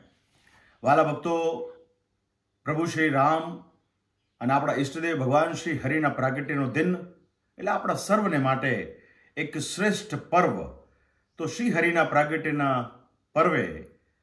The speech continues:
આપ સર્વે વિવિધ વિસ્તારોની અંદર સત્સંગની પ્રવૃત્તિ કરી રહેલ તમામ ભક્તજનોને અમે ખૂબ ખૂબ શુભકામના પાઠવીએ છીએ. વડતાલમાં વિરાજમાન શ્રી હરિકૃષ્ણ મહારાજ,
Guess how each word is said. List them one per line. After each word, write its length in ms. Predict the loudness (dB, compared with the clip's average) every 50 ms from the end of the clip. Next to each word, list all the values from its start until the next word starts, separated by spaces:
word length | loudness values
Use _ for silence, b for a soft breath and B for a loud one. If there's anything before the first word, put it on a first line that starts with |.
| _ _ _ _ -2
આપ 260 | 0 2 2 0 -2
સર્વે 720 | -4 -6 -4 -2 -2 0 0 0 0 -2 -2 -4 -8 -14 -20 -20 _ _ _ _ _ _ _ _ _ _ _ _ -4
વિવિધ 280 | -2 0 0 0 2
વિસ્તારોની 520 | 2 0 0 0 0 0 0 0 -2 -4 -4
અંદર 580 | -4 -2 0 0 0 0 -2 -8 -10 -14 -18 -20 _ _ _ _
સત્સંગની 560 | -10 -4 -4 -2 -2 0 0 0 2 2 0
પ્રવૃત્તિ 360 | 0 -2 -4 -4 -4 -4 -6
કરી 220 | -4 -2 -2 0
રહેલ 340 | 0 0 0 0 0 -2 -4
તમામ 400 | -4 -4 -2 0 2 2 0 0
ભક્તજનોને 720 | -2 -4 -4 -4 -4 -2 0 0 0 2 0 0 -2 -6 B B B B B B B
અમે 220 | -2 0 0 -2
ખૂબ 600 | -2 -4 -2 0 2 2 2 2 2 0 -4 -6
ખૂબ 300 | -2 0 0 0 2 0
શુભકામના 640 | -2 -2 -2 -4 -4 0 0 2 2 2 2 2 2
પાઠવીએ 480 | 2 2 2 2 2 2 4 4 4
છીએ. 500 | 4 2 0 0 0 -2 -4 -12 -18 -20 _ _ _ _ _ _ _ _ _ _ _ _ _ -4
વડતાલમાં 460 | -2 -2 0 4 4 4 4 2 2
વિરાજમાન 580 | 0 2 2 2 0 0 0 0 2 2 0 0
શ્રી 180 | -4 -4 -4
હરિકૃષ્ણ 440 | -2 -2 -2 -2 -4 -6 -8 -8 -6
મહારાજ, 460 | -4 -2 0 2 4 6 6 6 4